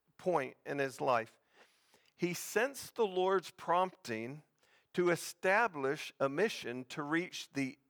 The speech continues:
inland regions of China. But he knew, of course, that that would involve marked challenges and trials and responsibilities.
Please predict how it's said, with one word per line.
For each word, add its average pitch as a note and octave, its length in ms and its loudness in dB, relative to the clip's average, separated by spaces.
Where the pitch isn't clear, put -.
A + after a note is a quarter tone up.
inland G3+ 580 0
regions C#3 840 -2
of D#3 180 2
China. G3 580 0
But F3+ 160 6
he A#3+ 260 -4
knew, A3 440 -2
of - 200 -6
course, A2+ 460 -2
that C3+ 180 -4
that F3+ 260 2
would E3+ 140 2
involve C#3 560 2
marked F3 540 2
challenges F#3+ 840 2
and C3 140 -2
trials F#3 680 2
and C#3+ 140 -2
responsibilities. E3 1300 0